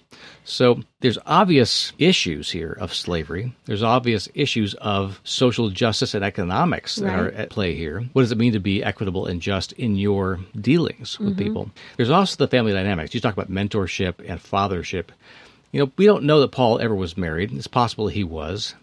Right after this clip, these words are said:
Speaker 1: It's conceivable he never did marry.
Speaker 2: Mm-hmm.
Speaker 1: But we don't know about a wife or family situation for him.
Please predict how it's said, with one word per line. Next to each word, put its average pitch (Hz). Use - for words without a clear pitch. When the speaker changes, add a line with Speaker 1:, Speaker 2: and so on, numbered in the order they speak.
Speaker 1:
It's -
conceivable 101
he 107
never 90
did 101
marry. 80
Speaker 2:
Mm-hmm. 202
Speaker 1:
But 113
we 120
don't 120
know 113
about 95
a 95
wife 90
or 87
family 82
situation -
for -
him. 131